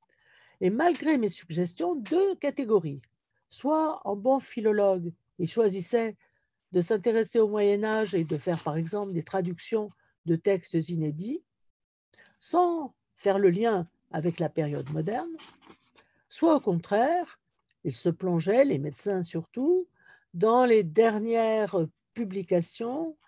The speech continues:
afin de sortir un article dans une revue à comité de lecture pour paraître au hit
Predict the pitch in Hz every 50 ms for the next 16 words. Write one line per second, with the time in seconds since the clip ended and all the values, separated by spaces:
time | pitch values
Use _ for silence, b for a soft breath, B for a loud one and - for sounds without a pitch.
0 | b b b b b - 170 170 180 - - 269 269 277 262 214 202 - - 185
1 | 170 - - - 233 240 247 254 254 240 185 185 165 156 156 143 - - _ 226
2 | 220 226 180 - 180 180 165 156 165 B B B B B B B - 156 185 185
3 | 185 170 - 196 160 160 151 180 190 175 190 214 202 165 151 - - 247 247 220
4 | 220 185 214 202 185 180 170 151 - - - - 233 247 269 285 320 311 285 -
5 | b b b b b b b b b b _ _ _ 185 165 165 156 - _ _
6 | _ - 190 175 175 202 202 196 175 - - 147 151 156 139 143 226 240 175 -